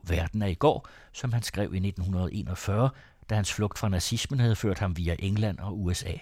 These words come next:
til Brasilien. I Europas hjerte. Da min tragedie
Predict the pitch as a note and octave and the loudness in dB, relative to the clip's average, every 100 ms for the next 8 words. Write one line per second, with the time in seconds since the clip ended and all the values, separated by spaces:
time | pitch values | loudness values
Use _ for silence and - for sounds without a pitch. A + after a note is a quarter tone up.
0 | - - - - - - - D#3 _ _ | -6 -6 -4 -4 -6 -6 -10 -12 _ _
1 | _ _ _ _ _ _ _ _ _ _ | _ _ _ _ _ _ _ _ _ _
2 | C#3+ C#3 C#3 A#2+ A#2+ C3 D#3+ D#3+ F2 E2+ | 6 12 12 12 8 4 2 2 2 0
3 | F2 F#2+ - A#2 _ _ _ _ _ _ | 2 0 -2 -8 _ _ _ _ _ _
4 | _ _ _ _ _ _ _ _ _ _ | _ _ _ _ _ _ _ _ _ _
5 | _ _ _ _ _ _ _ _ _ _ | _ _ _ _ _ _ _ _ _ _
6 | _ _ _ _ _ _ _ _ - D#3 | _ _ _ _ _ _ _ _ 4 4
7 | D#3+ - D#3+ E3+ G3+ G3 E3+ | 4 2 4 6 8 8 8